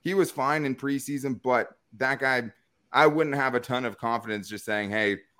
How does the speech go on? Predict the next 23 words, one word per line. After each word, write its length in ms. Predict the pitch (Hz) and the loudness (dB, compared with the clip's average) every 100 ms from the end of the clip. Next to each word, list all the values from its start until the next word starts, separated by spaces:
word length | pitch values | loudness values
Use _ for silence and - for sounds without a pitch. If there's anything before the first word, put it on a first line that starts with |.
| _ | _
this 200 | 113 127 123 | 0 0 0
is 100 | 113 | -6
a 60 | |
guy 180 | 113 113 | 0 2
that's 200 | 107 95 | 0 0
ready 200 | 110 110 | 0 0
to 100 | 101 | -2
go 200 | 101 107 | -2 0
out 180 | 107 110 | 0 0
there 80 | 107 | -4
and 100 | 101 | -4
start 240 | 147 139 | -2 0
against 380 | 131 131 127 107 | 0 -4 -8 -2
this 220 | 131 127 | -2 -2
specific 680 | - 110 - 170 139 113 110 | -6 -10 -6 -4 -2 -4 -4
defensive 500 | 123 120 117 113 101 | -8 -6 -6 -8 -12
front." 260 | - 101 87 | -6 -4 -4
I 20 | |
mean, 160 | 92 | -6
that's 220 | 101 110 110 | -4 -6 -6
a 40 | |
tough 260 | - 117 104 | -4 -4 -2
matchup 400 | 107 107 104 | -4 -2 -4